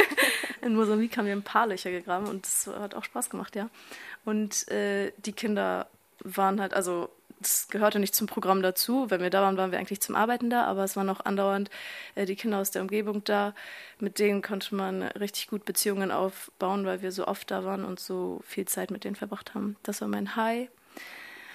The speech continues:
Mein Low. Was war mein Low? War, äh, wahrscheinlich diese, ähm, ja, diese Erkenntnis, die man irgendwann mal bekommen hat, dass,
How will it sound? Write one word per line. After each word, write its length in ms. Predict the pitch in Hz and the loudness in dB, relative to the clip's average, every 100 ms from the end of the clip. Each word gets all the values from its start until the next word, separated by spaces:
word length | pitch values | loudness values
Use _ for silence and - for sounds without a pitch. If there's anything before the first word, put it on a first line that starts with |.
| - - - | -20 -14 -2
Mein 520 | 220 214 208 208 208 | 0 2 0 -2 -2
Low. 560 | 208 208 208 214 220 220 - - - - _ _ _ _ - _ - - _ - _ _ - | -4 -4 -4 -4 -6 -8 -16 -20 -20 -20 _ _ _ _ -20 _ -20 -20 _ -20 _ _ -20
Was 180 | - - | -18 -8
war 80 | 226 | -6
mein 240 | 208 202 | -6 -6
Low? 280 | 214 220 208 - - _ - - - - _ _ _ _ _ _ _ _ _ - - - - - | -8 -8 -10 -14 -20 _ -20 -20 -20 -20 _ _ _ _ _ _ _ _ _ -20 -20 -18 -20 -10
War, 480 | 226 208 202 202 - | -2 2 4 2 2
äh, 140 | 208 | 0
wahrscheinlich 560 | 196 196 220 208 202 - | 0 -2 0 0 0 -4
diese, 760 | 208 196 196 190 185 180 - - - _ _ _ _ - | -4 -2 0 2 2 2 0 -6 -16 _ _ _ _ -2
ähm, 480 | 202 185 185 185 - - _ _ - | 0 0 -2 -6 -10 -14 _ _ -8
ja, 140 | 190 | -4
diese 300 | 185 185 190 | -4 -4 -6
Erkenntnis, 460 | - - 202 226 220 | -4 -2 0 0 0
die 100 | 226 | 0
man 160 | 214 214 | 2 2
irgendwann 340 | 214 214 214 | 2 2 2
mal 120 | 208 | 2
bekommen 440 | 196 202 220 214 214 | 2 0 4 6 6
hat, 200 | 208 - | 4 2
dass, 280 | 190 - | 4 4